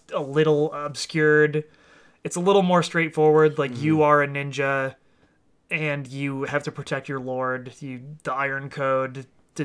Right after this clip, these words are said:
Speaker 1: demands that you do that, and he gets kidnapped in the beginning. You have to go rescue him. Like, that's, that's straightforward.
Speaker 2: Mm-hmm.
Speaker 1: It's not like Dark Souls where every fucking N P C is like,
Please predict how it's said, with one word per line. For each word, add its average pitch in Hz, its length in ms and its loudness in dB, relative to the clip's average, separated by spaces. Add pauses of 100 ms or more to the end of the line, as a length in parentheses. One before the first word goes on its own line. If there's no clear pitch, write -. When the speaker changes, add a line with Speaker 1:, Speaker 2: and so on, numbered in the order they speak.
Speaker 1:
demands 127 500 -10
that 135 100 -10
you 135 160 -10
do 127 180 -8
that, 127 340 -6
and 131 220 -14
he 135 220 -10
gets 135 180 -8
kidnapped 139 400 -6
in 139 80 -8
the 131 80 -10
beginning. 131 360 -10
You 127 60 -12
have 123 120 -14
to - 60 -16
go 127 120 -6
rescue 123 340 -12
him. 131 140 -16
Like, 139 160 -12
that's, 143 220 -8
that's 151 300 -2
straightforward. 160 880 0
Speaker 2:
Mm-hmm. 120 280 -12 (160)
Speaker 1:
It's - 100 -12
not 170 140 0
like 147 160 -2
Dark 139 240 -2
Souls 135 280 -4
where 135 100 -4
every 127 260 -6
fucking 131 320 -8
N 131 100 -10
P 135 180 -12
C 135 240 -8
is 127 160 -10
like, 123 480 -10